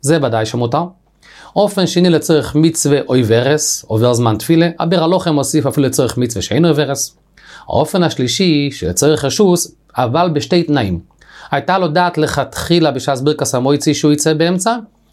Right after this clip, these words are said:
וגם הוא הולך למקום אחר להמשיך שם לאכול, לא יוצא לעסקיו. בכל שאר האופנים,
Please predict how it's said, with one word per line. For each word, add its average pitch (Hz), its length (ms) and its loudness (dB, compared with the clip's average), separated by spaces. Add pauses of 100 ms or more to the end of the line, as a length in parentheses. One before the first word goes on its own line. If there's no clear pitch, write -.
(120)
וגם 135 240 0
הוא 135 100 0
הולך 170 360 0
למקום 180 320 0
אחר 196 180 -2
להמשיך 180 400 -2
שם 165 180 0
לאכול, 143 400 0 (360)
לא 175 60 4
יוצא 165 260 2
לעסקיו. 139 540 -2 (840)
בכל 160 260 0
שאר 160 160 -2
האופנים, 147 600 -2